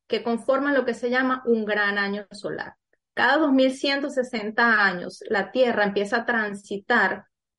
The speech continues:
por un nuevo, por una nueva era o un nuevo periodo que está representado por uno de los signos del zodíaco. En ese momento, cuando la Tierra empieza a transitar por ese signo que está dispuesto por la configuración astrológica de ese momento,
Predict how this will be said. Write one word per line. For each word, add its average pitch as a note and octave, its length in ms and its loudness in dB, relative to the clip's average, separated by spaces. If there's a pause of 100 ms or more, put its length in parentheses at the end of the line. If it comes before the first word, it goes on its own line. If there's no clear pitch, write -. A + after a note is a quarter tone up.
(140)
por A#3 200 2
un C4+ 160 6
nuevo, C#4+ 580 2
por A#3 140 2
una A#3+ 140 2
nueva C4 400 2
era A#3+ 260 0
o A3 60 -6
un G#3+ 120 -6
nuevo A#3 300 0
periodo G3+ 500 2
que - 160 -14
está G#3 240 -6
representado A#3+ 800 0
por G3+ 140 0
uno B3 200 -2
de A#3 120 0
los G3+ 180 -8
signos G3 320 -6
del G3+ 140 0
zodíaco. D#3+ 580 -4 (1300)
En A3+ 120 0
ese B3+ 160 2
momento, D4+ 440 2
cuando G#3 220 2
la G3 180 2
Tierra A3+ 240 0
empieza B3+ 340 2
a A#3+ 80 -2
transitar G#3+ 720 -2
por G3+ 160 -4
ese G#3+ 240 -6
signo G#3+ 800 -8 (260)
que - 100 -4
está G3+ 600 2
dispuesto A#3 500 -2
por G#3+ 120 -4
la F3+ 160 -2
configuración F#3+ 840 -2
astrológica G#3+ 600 0
de G3+ 80 0
ese G3+ 200 -6
momento, A3 680 -2